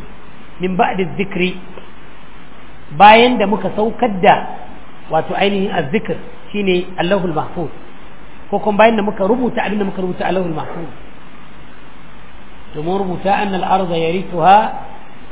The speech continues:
ibadiy as-salihun. Cewa aljanna bayina mutanen kirki ke shiga. To ya kai ka fassara anna al-arda da cewa aljanna? Ard ba wannan duniya ba?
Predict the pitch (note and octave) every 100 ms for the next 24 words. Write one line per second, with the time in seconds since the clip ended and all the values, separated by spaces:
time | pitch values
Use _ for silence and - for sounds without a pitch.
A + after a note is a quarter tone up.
0 | - - D#3+ E3+ D#3+ D3 - C3+ - -
1 | - - - - - - - - - F3+
2 | F#3 - E3+ C#3+ G3+ B3+ B3+ G#3+ - -
3 | - - - - - - - - D3 F#3+
4 | G3+ G3+ G3+ G3+ G3 G#3 G3+ F3 F3 G3+
5 | F#3 D3+ C3+ A#2 A#2 - - - - -
6 | - - - - - - - - - -
7 | C4 C4+ D4 C4+ C4 B3+ C4+ C4 A#3+ A#3
8 | A#3+ A#3 G#3 G#3 G#3 F3+ G3 - - -
9 | - - - - - G#3 - A#3+ A3 A3
10 | G3 D#3 F#3+ F#3+ D#3+ - - - - -
11 | - - - - - - B3 C4+ G3 A3
12 | A#3+ C#4 C4 A3 B3+ C4+ B3 A3+